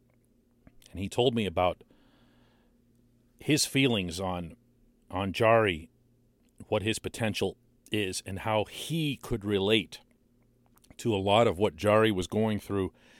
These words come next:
based on his own experiences as a goaltender, but also based on his experiences as a hockey executive who's dealt with and communicated with goaltenders one-on-one.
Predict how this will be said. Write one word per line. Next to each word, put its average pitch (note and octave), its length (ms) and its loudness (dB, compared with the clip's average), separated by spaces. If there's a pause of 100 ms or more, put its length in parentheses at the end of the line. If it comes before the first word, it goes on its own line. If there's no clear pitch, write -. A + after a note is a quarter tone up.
(160)
based G2 280 -4
on G#2 140 -2
his A2 180 -2
own A2 220 2
experiences G#2 840 -4 (420)
as G2+ 180 -2
a G#2 60 -4
goaltender, C#3 680 -2 (640)
but - 120 -16
also D#3+ 320 -6
based D3 380 0
on B2+ 120 -2
his B2+ 340 -4
experiences C3 800 -4 (920)
as C3 200 2
a A#2+ 80 -2
hockey C3 400 0
executive G2+ 720 -2 (360)
who's G#2+ 360 -10 (320)
dealt C3 380 0
with F#2+ 280 -6
and - 140 -14
communicated G2+ 840 -6
with F2+ 240 -6
goaltenders F#2+ 640 -6
one-on-one. A2 840 -2